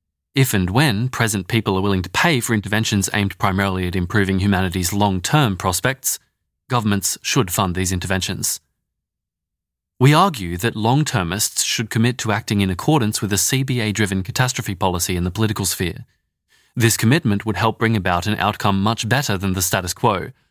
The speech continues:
for both the present generation and the long-term future. This article is set to appear as a chapter in Essays on Long-Termism, edited by Jacob Barrett,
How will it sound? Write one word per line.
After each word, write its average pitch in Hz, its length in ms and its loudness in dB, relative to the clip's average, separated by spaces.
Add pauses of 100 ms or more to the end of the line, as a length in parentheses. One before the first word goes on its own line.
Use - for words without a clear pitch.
(100)
for 120 140 0
both 123 340 2
the - 80 -2
present 143 340 0
generation 92 600 0
and 117 300 -2
the 98 120 -6
long-term 90 380 -2
future. 90 340 -4 (920)
This 127 200 0
article 98 280 0
is 87 120 -2
set 147 220 0
to 104 100 -2
appear 98 240 -2
as 107 100 0
a 101 60 -2
chapter 104 400 0
in 104 260 2
Essays 147 420 2
on 113 200 2
Long-Termism, 92 720 0 (260)
edited 110 340 0
by 95 140 0
Jacob 92 400 -2
Barrett, 113 340 -2